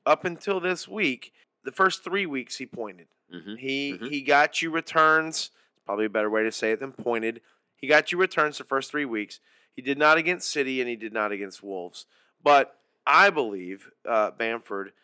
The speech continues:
Speaker 1: is still, is still solid. But I
Speaker 2: Still solid.
Speaker 1: absolutely
Speaker 2: Absolutely
Speaker 1: understand
Speaker 2: solid.
Speaker 1: your move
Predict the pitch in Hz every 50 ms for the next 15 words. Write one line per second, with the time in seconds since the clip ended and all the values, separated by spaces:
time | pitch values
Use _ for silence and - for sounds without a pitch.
0 | _ _ _ _ _ _ - 113 120 - - - - 131 127 123 120 120 117 113
1 | 110 - - - 117 117 - - 135 117 - - 160 143 123 95 90 90 - -
2 | - - - 135 - - _ - 160 185 202 208 185 170 170 202 175 170 131 107
3 | 92 87 80 71 78 - _ _ _ - - 117 110 - 147 160 170 170 175 170
4 | 175 - 151 143 139 135 131 127 123 120 117 123 147 170 185 196 185 170 143 120
5 | 101 92 92 95 95 - -